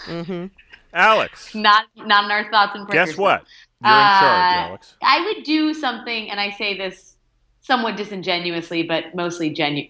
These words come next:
Speaker 3: genu-,
Speaker 2: Genuinely,
Speaker 3: genuinely,
Speaker 2: yeah.
Speaker 3: <laughs> um, to paraphrase Kevin
Speaker 2: Mm-hmm.
Speaker 3: McCarthy. Mostly
Speaker 2: Very trustable.
Speaker 3: truth-, truthfully. I would have basically the equivalent of a highway sign where it's, like, minimum speed,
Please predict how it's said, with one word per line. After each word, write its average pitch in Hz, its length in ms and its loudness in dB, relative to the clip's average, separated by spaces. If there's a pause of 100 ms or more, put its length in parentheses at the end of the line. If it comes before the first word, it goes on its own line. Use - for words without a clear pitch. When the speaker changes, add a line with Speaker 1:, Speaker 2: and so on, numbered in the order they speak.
Speaker 3:
genu-, 151 320 0
Speaker 2:
Genuinely, 143 440 -2
Speaker 3:
genuinely, 139 380 -10
Speaker 2:
yeah. - 180 -14
Speaker 3:
<laughs> - 80 -18 (180)
um, 156 260 -4
to 208 100 -6
paraphrase 160 500 2
Kevin 139 220 -2
Speaker 2:
Mm-hmm. 110 100 -10
Speaker 3:
McCarthy. - 440 -8 (400)
Mostly 185 360 4
Speaker 2:
Very 170 140 8
trustable. 113 460 -8
Speaker 3:
truth-, - 400 0
truthfully. 143 680 -2 (420)
I 254 240 4
would 370 120 -4
have 240 480 2 (360)
basically 214 520 -8
the 185 100 -6
equivalent 185 500 -8
of 170 80 -4
a 165 60 6
highway 165 440 0
sign 185 280 -4
where 160 100 -8
it's, 143 140 -14
like, 147 180 -14
minimum 220 480 -2
speed, 214 600 -4